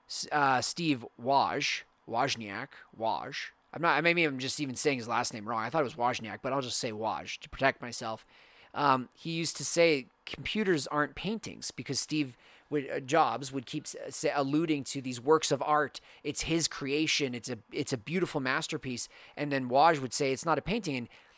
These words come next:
uh, I won't say the word, but, you know, uh, Steve Jobs would say, "F you." And he says, "I'm gonna say F you every time you say that to me, either until you stop or die." Because to him, a computer was a painting.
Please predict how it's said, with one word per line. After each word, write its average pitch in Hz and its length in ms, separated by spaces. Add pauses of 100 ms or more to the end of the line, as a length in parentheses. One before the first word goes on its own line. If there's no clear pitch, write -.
(160)
uh, 127 400
I 139 120
won't 139 240
say 214 260
the 127 80
word, 110 340
but, 123 200
you 127 100
know, 120 240
uh, 117 360 (100)
Steve 143 260
Jobs 123 240
would 117 100
say, 131 220
"F 139 300
you." 185 300 (360)
And 127 100
he 117 40
says, 127 200
"I'm 151 140
gonna 175 140
say 190 460
F 151 260
you 127 240
every 170 260
time 175 240
you 160 100
say 151 220
that 131 220
to - 100
me, 131 80
either 139 220
until 143 240
you 120 80
stop 143 560
or 127 120
die." 110 460 (720)
Because 131 280
to 151 120
him, 160 400
a 131 60
computer 143 380
was 117 160
a - 20
painting. - 400